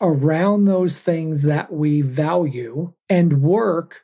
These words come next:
should be one of those. We should value our work.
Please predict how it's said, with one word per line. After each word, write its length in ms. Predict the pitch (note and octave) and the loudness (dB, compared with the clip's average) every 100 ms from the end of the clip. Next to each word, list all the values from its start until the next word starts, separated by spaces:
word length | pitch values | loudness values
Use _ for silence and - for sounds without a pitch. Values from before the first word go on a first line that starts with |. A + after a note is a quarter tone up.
| _ | _
should 460 | - - - G3+ | -12 -6 0 0
be 140 | F3 E3+ | 2 0
one 240 | D#3 F3 | 0 0
of 140 | F3 C3+ | 0 -2
those. 280 | A2+ A2 | -6 -6
We 180 | C3 F#3 | 0 0
should 360 | F#3 - G3 D3 | 0 -2 -2 0
value 560 | C3 D3+ F3 D#3+ D3 | -2 0 0 0 0
our 160 | C3+ B2 | 0 -4
work. 580 | B2 F3 F2+ - - | -4 -4 -4 -10 -20